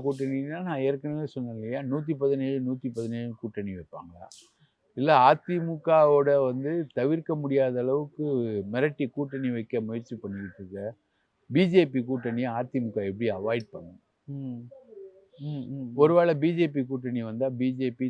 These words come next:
Speaker 1: தி மு தி க, பா ம க, அ தி மு க, தாவேகான்னு ஐந்து கட்சி கூட்டணி வருமா?
Speaker 2: ம்.
Speaker 1: அப்படி ஒரு அஞ்சு கட்சி கூட்டணி வந்தா தாவேகா வந்து ஒரு முப்பது சீட்ல நிக்குமா?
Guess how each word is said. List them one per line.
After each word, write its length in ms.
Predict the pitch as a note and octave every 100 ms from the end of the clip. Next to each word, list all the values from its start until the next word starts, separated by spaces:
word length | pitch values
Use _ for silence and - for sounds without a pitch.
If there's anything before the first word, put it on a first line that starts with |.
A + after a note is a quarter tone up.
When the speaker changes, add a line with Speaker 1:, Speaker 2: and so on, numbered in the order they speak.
| A#2+
Speaker 1:
தி 140 | B2+
மு 160 | B2 A#2+ -
தி 100 | A2+
க, 380 | - A#2+ B2+ -
பா 140 | A2+ A#2+
ம 280 | C3 A#2+ A2+
க, 300 | A#2 A#2+ - _ _ - - _ _ _ _ _ -
அ 120 | A2 C3
தி 220 | C#3 B2
மு 180 | A#2 G2+
க, 260 | C3 C3 _ _ -
தாவேகான்னு 600 | A#2+ B2 A#2+ - A2 A2+
ஐந்து 380 | G#2+ C3 C#3+
கட்சி 260 | B2+ A2+ G#2+
கூட்டணி 380 | A2+ G#2 G2 F#2+
வருமா? 420 | F2+ E2+ F#2 G#2+ _
Speaker 2:
ம். 280 | D3 C#3+ C3+
Speaker 1:
அப்படி 380 | B2+ - G3 F#3+
ஒரு 180 | D#3+ C#3+
அஞ்சு 300 | D3 D3+ D3+
கட்சி 280 | D3+ D#3+
கூட்டணி 360 | D3 C#3+ C3+ C3+
வந்தா 320 | B2 A#2+ D3 D3 A#2+ G#2+ G2+ F#2 - _ _ -
தாவேகா 520 | C#3 D3+ D3+ C3+ B2+
வந்து 220 | A#2 A#2 C#3+
ஒரு 140 | B2
முப்பது 420 | A#2 A2+ C3+ A#2 -
சீட்ல 260 | B2+ B2+ A2
நிக்குமா? 500 | G#2+ F#2 G2 F#2+